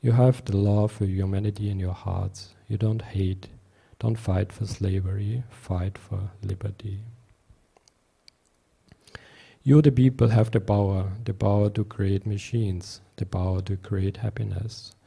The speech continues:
You, the people, have the power to make this life free and beautiful, to make this life a wonderful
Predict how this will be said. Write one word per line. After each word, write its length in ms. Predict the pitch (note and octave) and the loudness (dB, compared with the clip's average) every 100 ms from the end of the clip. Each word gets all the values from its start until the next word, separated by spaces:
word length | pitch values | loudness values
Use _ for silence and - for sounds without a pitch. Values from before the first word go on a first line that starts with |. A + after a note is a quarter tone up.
| _ - - - | _ -20 -20 -2
You, 180 | C3 C#3 | 4 6
the 120 | C3+ | 6
people, 360 | B2 A#2+ B2+ | 4 4 4
have 260 | A#2+ G#2 G2 | 2 2 0
the 120 | - | -4
power 360 | F#2 G2+ G#2 G#2 | -2 2 2 2
to 100 | G#2 | 0
make 320 | G2 G2 G2+ | 0 0 -2
this 260 | - G2+ - | -8 -8 -4
life 300 | F#2+ F#2+ F#2 | 0 0 -2
free 420 | - A2 A2+ A#2 | -4 2 2 2
and 160 | A#2 A2+ | 0 -2
beautiful, 560 | G#2 G#2+ A2+ G2 F#2 F#2+ G#2+ - _ _ - | -2 -2 -4 -6 -6 -6 -10 -16 _ _ -6
to 120 | G2 | -2
make 260 | G2 G#2+ - | 2 0 0
this 300 | G#2 - F#2+ | -10 -8 -4
life 400 | F#2 G2 G#2+ - | -2 -2 -2 -4
a 40 | |
wonderful 760 | F#2 F#2+ G#2 A2 G#2+ G2 G2+ | -2 -2 -2 -4 -4 -4 -4